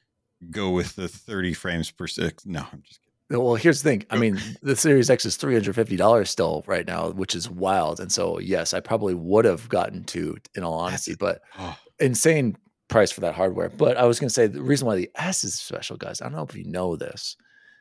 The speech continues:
Speaker 2: when you have kids and you go out on vacations and stuff, and you're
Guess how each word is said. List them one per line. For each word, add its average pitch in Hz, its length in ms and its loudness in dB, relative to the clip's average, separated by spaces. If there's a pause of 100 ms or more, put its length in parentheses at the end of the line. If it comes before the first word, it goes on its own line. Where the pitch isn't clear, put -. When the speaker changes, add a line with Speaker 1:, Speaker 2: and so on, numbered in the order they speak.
Speaker 2:
when 104 160 -10
you 110 120 -6
have - 100 -12
kids 131 480 -6
and 92 120 -10
you 87 80 -10
go 98 180 -4
out 90 160 -6
on - 80 -12
vacations 92 680 -6
and 98 120 -8
stuff, 98 220 -8
and 104 100 -18
you're 98 180 -14